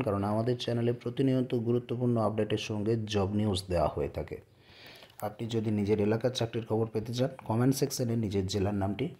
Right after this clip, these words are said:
লিখে ফেলবেন। দেখুন কি বলা হচ্ছে, রাজ্যের শিক্ষক নিয়োগের বিরাট বিরাট দুর্নীতি। তার মধ্যে রাজ্যের সকল চাকরি প্রার্থীদের জন্য অসাধারণ সুখবর এটি। রাজ্যের প্রায় দশ হাজার পদে টিচিং স্টাফ নিয়োগের বিজ্ঞপ্তি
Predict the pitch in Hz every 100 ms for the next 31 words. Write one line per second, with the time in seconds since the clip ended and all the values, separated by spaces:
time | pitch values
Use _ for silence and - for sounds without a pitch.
0 | 104 101 110 92 - - 62 - 65 -
1 | _ _ _ _ _ _ _ _ _ _
2 | _ 139 143 160 156 151 147 156 151 147
3 | 165 143 123 135 - 131 - 147 143 135
4 | 139 131 127 127 123 123 127 120 120 123
5 | 127 131 120 113 117 131 131 123 120 143
6 | 120 110 113 - 120 151 151 127 - 127
7 | 123 117 110 110 110 104 107 101 120 117
8 | 113 117 110 98 107 104 104 107 120 104
9 | 110 110 - 123 135 139 - 123 139 139
10 | 127 123 131 127 120 120 117 117 123 117
11 | - 101 110 104 104 120 110 107 92